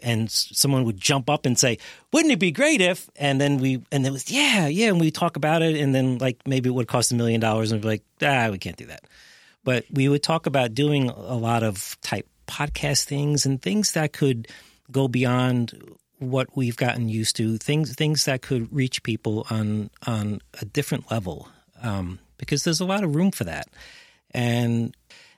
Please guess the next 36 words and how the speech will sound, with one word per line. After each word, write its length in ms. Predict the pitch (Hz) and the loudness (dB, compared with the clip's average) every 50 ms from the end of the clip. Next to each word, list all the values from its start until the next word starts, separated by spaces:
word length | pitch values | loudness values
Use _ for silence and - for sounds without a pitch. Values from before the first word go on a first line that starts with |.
| _ _ | _ _
and 80 | 135 | -6
I 40 | 135 | -4
was 140 | 151 156 147 | -4 -4 -4
just 220 | - - 160 - - | -4 -4 -4 -4 -2
thinking 320 | - 208 233 - 120 101 | -2 -2 -2 -2 -2 -2
one 140 | 87 85 82 | -4 -6 -8
day, 220 | 85 85 90 107 | -10 -10 -8 -6
I 40 | 123 | -6
was, 180 | 131 131 127 - | -2 0 0 0
I 60 | 131 | 0
had 220 | 123 117 135 170 170 | -2 -4 -4 -4 -4
the 60 | 131 | -4
book 240 | 110 135 147 - - | -2 -2 -2 -2 -2
in 80 | 120 | -4
my 80 | 107 101 | -4 -4
hand 360 | 101 101 107 113 113 120 117 | -4 -2 -2 -2 -2 -2 -2
and, 220 | 110 104 98 95 95 - - - - - _ _ _ _ _ | -2 -2 -4 -6 -6 -10 -16 -20 -20 -20 _ _ _ _ _
and 100 | - - | -20 -8
I 40 | - | -4
said, 260 | - - - - 107 - _ _ _ _ _ _ _ | -2 -2 -2 -4 -8 -14 _ _ _ _ _ _ _
"Wouldn't 100 | _ _ | _ _
it 60 | - | -16
be 100 | - 254 | -16 -14
great 200 | - - - - | -14 -8 -2 0
if 180 | 175 143 - | 0 0 0
we 100 | - 135 117 | 0 -2 0
just 220 | 117 135 - - - | 0 0 2 2 2
did 140 | 131 117 | 0 0
an 80 | 123 117 | 0 -2
audio 260 | 107 143 202 247 196 117 | -2 -2 -2 0 -2 -2
version 360 | 95 95 87 87 - - 87 | -2 -4 -6 -8 -8 -8 -10
of 80 | 85 78 | -12 -12
this?" 300 | 76 - - - - - - _ _ _ _ _ _ _ _ _ _ - - - - - | -6 -2 0 0 0 0 -4 _ _ _ _ _ _ _ _ _ _ -20 -20 -14 -6 -4
Um, 380 | 117 110 104 98 95 92 92 - _ _ _ _ _ _ _ _ _ - | -2 -2 -2 -2 -4 -6 -8 -10 _ _ _ _ _ _ _ _ _ -6
and 500 | - 127 113 107 104 101 101 104 101 - _ _ _ _ _ _ _ _ _ _ _ _ _ - - | -4 -2 0 0 0 -2 -4 -4 -6 -10 _ _ _ _ _ _ _ _ _ _ _ _ _ -10 -8
I, 140 | 110 110 | -8 -8